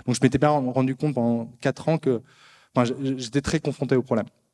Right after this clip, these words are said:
Je savais que la création et la mise en conformité de données produits, c'était un, une problématique qui était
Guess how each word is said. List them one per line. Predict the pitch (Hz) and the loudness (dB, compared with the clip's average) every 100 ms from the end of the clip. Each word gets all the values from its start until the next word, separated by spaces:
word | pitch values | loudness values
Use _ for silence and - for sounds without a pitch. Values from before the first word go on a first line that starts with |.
| - - | -16 -4
Je | |
savais | 123 123 | 2 4
que | |
la | 110 | 2
création | - 135 123 - 143 | 2 0 0 0 -2
et | |
la | 113 | 0
mise | 127 139 | 2 0
en | |
conformité | 127 117 120 110 123 | 0 -2 0 0 -4
de | |
données | 113 110 | -6 -8
produits, | - 107 127 | -8 -6 -6
c'était | - 113 110 | -4 -4 -4
un, | 104 104 107 | -4 -6 -8
une | 113 | -8
problématique | 104 113 110 135 143 - - _ - | -4 -2 -2 -2 -6 -8 -20 _ -4
qui | - | 0
était | - | 4